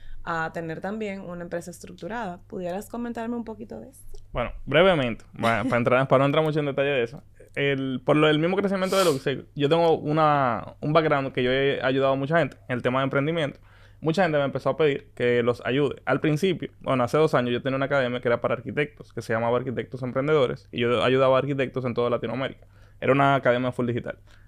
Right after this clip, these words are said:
Speaker 2: Luego, por el crecimiento de Luxe, yo no podía hacerle frente a ambas cosas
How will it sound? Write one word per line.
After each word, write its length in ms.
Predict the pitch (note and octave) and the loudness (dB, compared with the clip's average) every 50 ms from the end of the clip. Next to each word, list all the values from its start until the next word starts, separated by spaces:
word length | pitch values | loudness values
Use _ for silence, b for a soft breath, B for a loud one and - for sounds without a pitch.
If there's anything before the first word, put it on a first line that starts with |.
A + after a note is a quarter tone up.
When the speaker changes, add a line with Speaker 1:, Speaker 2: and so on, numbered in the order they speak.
| b b | b b
Speaker 2:
Luego, 300 | - C#3+ D#3+ E3 D3 - | 4 6 8 8 8 6
por 100 | C#3+ C3 | 4 2
el 100 | B2+ A#2+ | 2 2
crecimiento 460 | - B2+ A#2+ C3 B2 C3 C#3 D3+ F3 | 0 -2 -2 -2 -2 -4 0 2 2
de 80 | F#3 | 2
Luxe, 260 | F3+ D#3+ C#3+ - D#3+ C3+ | 2 0 -2 -2 -4 -2
yo 120 | C3 B2 | 0 -2
no 80 | B2 - | 0 0
podía 160 | C3 B2+ B2 | 2 0 0
hacerle 320 | A#2+ B2+ B2 B2 B2 B2+ | 2 0 -2 -2 -2 -4
frente 320 | - - A#2+ A#2 A2 - A2 | -2 -2 -4 -4 -2 -2 -2
a 20 | |
ambas 220 | A2 A2+ C#3 - | -2 -2 -4 -4
cosas 400 | - - D3+ C3+ - - - - | -2 -2 -2 -2 -4 -12 -20 -20